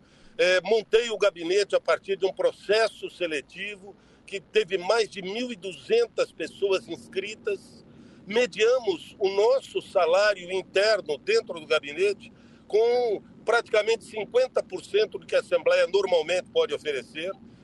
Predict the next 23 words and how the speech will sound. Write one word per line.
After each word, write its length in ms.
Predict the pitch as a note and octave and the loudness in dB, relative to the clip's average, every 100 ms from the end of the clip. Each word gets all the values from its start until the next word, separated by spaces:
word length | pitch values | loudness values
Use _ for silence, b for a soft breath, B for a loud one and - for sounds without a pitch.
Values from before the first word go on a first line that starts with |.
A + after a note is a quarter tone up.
| B | B
E 100 | G3+ | -10
todos 640 | - - C#4+ D4+ G3 D3 | -4 2 2 0 -8 -12
que 80 | - | -16
estão 320 | - - C4 | -10 -2 -2
trabalhando 500 | - F#3 E3 E3 E3+ | 0 0 0 0 -6
conosco 400 | E3 D3 G3 G3+ - | -6 -2 0 -2 -4
são 160 | F#3+ | -6
técnicos 640 | - E3+ G3+ - G#3+ G3+ - | 0 0 0 -4 -6 -8 -4
formados, 600 | E3 C#3+ D#3 G3 - - B B - | -2 2 2 2 -2 -16 B B -2
a 100 | D#3+ | -2
sua 280 | - A3 | 2 0
maior 420 | F#3 F#3+ G3+ G#3+ G3+ | 2 2 2 2 0
parte 400 | F#3 F3 D#3 - | 2 0 -2 -2
bacharéis 880 | D#3 G#3+ - E3+ E3 G3+ A3 - - B | 0 0 0 2 2 0 -4 -10 -16 B
ou 240 | G#3+ B3 | 2 2
economistas, 960 | F#3+ - E3+ D3+ E3+ A3 G3 G#3 F#3+ - B B B | 2 0 -2 -2 -4 -10 -6 -6 -6 -12 B B B
e 160 | A#3+ G#3+ | -6 -6
certamente 1120 | - - - - - C#4+ - F#3+ E3 F3+ - | -10 -16 -20 0 2 2 2 0 0 -4 -4
compreenderam 680 | F#3+ G#3+ G3+ F3 F#3 G#3+ F#3+ | -6 -4 -2 -2 2 2 2
perfeitamente 880 | F3 D3 - A3 F#3+ D3+ E3+ F3+ - | -2 -6 -2 -2 0 -2 -4 -8 -12
o 20 | |
que 160 | - | -12
pretendiam. 640 | - F#3 F3+ E3+ A#2+ A#2 G#2 | -6 -6 -4 -8 -8 -12 -14